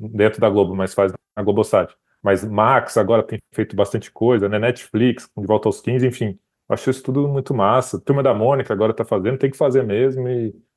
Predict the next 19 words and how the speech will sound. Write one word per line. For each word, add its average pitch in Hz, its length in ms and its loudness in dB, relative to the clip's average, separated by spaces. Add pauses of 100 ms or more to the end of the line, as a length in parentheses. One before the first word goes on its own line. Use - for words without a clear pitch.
(100)
e 101 40 -2
eu 104 80 4
acho 117 120 0
que - 60 0
o 123 60 4
roteirista 127 480 0
que, - 260 -4 (240)
que 117 80 -2
nos 107 240 -4
ouve 113 280 2
aí, 104 280 2
<laughs> - 80 -20
que - 160 0
quer, 139 500 -2 (240)
que - 100 -2
quer 117 140 0
começar 120 360 0
a - 40 2
carreira, 123 400 0